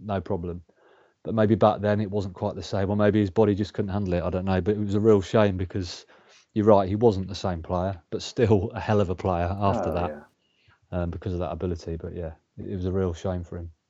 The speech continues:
Speaker 2: Yeah, and it, it's almost, it's almost pointless speculating, but before he did his knee in, and,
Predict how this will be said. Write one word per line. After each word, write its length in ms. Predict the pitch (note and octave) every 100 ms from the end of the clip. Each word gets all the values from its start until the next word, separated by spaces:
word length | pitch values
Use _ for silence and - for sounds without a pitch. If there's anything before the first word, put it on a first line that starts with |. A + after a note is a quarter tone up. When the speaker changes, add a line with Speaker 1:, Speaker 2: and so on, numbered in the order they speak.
| _ _
Speaker 2:
Yeah, 260 | G#2+ G2+ F#2+ - _ _ -
and 120 | G#2+
it, 100 | G#2+ -
it's 240 | - -
almost, 480 | A#2+ G#2+ F2 D#2+ - - - - - -
it's 100 | -
almost 300 | D3 B2+ G2+
pointless 420 | - A2 G#2 F2+ -
speculating, 960 | - F#2+ - G2+ F#2 F2 E2+ F2 E2
but 220 | F2 E2+ - - - - - - _ - - -
before 480 | A2+ G#2+ C3 C3 B2
he 60 | G#2
did 160 | G2+
his 220 | F#2 F2+ -
knee 260 | F#2 F2
in, 100 | E2+ E2+
and, 140 | F#2